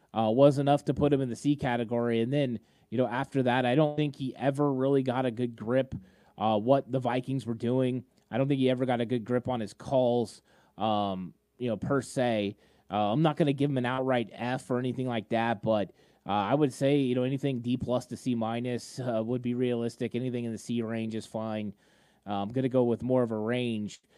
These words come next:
uh, but it, it was, that play wasn't good. Um, and then, I don't know, Josh, are you talking about,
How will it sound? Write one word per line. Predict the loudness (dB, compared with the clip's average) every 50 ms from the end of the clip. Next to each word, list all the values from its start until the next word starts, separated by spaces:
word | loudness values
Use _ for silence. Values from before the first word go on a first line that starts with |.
| _ _ _ _ -6
uh, | -4 -2 -2 -2
but | -2 0 0 0 0 -2 -4 0
it, | 0 2 2 0 0 0
it | 0 0 2
was, | 4 6 6 6 6 4 0
that | -2 -2 -2 -2 0
play | 0 2 4 4
wasn't | 4 2 2 0 0 0 -2 -4 -4
good. | -4 -2 -2 -2 -2 -4 -6 -10 _ _ _ _ _ _ _ -6
Um, | -4 -4 -4 -4 -4 -6 -8 -8 -10 -12 -16 -18 -20 -20 -20 _ _ _ _ _ _ _ _ _ _ _ _ _ -6
and | -4 -4 -2
then, | -2 -4 -2
I | -2 0 0
don't | 2 4
know, | 4 4
Josh, | 4 2 0 -2 -2 0
are | 0
you | 0 2 2
talking | 0 0 0 2 0 0
about, | 2 2 2 2 4 2 2 2 -2